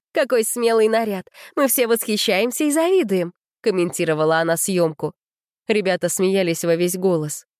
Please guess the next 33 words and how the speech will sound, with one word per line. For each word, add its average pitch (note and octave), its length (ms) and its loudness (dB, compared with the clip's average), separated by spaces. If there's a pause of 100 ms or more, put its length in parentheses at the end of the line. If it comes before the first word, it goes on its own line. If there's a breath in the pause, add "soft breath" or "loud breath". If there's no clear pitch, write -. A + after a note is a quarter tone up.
Рома G#3+ 300 2
подтолкнул G3 640 -2
Машу F#3+ 320 -2
к F#3 40 -4
доске. F#3+ 480 -4 (360)
Тася F3+ 280 0
подскочила E3+ 680 -2
и D#3+ 60 2
схватила E3 520 -2
за D#3+ 200 0
руку. D3+ 300 -10 (540)
"Маша, A#3+ 400 0
поздравляю, A#3+ 640 0
ты C#4 140 -4
теперь C4 320 -2
звезда. A#3+ 440 -2 (140)
Выложим B3+ 520 2
видео, A3+ 380 0
станешь G#3+ 440 -2
самой G4 420 0
популярной A#3+ 640 0
девчонкой G3 500 -2
в F#3 60 -2
школе". E3 420 -4 (880)
Среди A3 340 0
всеобщего G3+ 540 0
хохота F#3 400 -2
и F#3 80 4
веселья F#3+ 560 0
я F3 180 0
смотрел F3+ 460 -2
на F#3+ 140 0
Машу. F3+ 440 -2